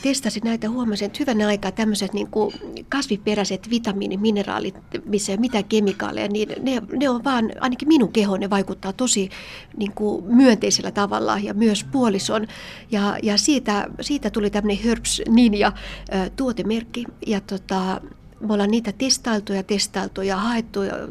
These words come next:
pohdittu hintarakennetta ja kaikki tarkistettu, kaikki varmasti on kunnossa. Ja nyt, nyt, ö, loppukeväällä tänä vuonna niin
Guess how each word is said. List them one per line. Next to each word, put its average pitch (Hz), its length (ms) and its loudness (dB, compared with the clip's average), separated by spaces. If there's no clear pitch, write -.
pohdittu 214 340 0
hintarakennetta 196 760 0
ja 190 40 -4
kaikki 202 320 0
tarkistettu, 196 640 -2
kaikki 208 400 -2
varmasti 196 480 0
on 202 160 -4
kunnossa. 233 480 2
Ja 196 260 -2
nyt, 247 400 -2
nyt, 269 320 -4
ö, - 180 -4
loppukeväällä 220 1000 0
tänä 220 280 2
vuonna 202 340 0
niin - 320 -4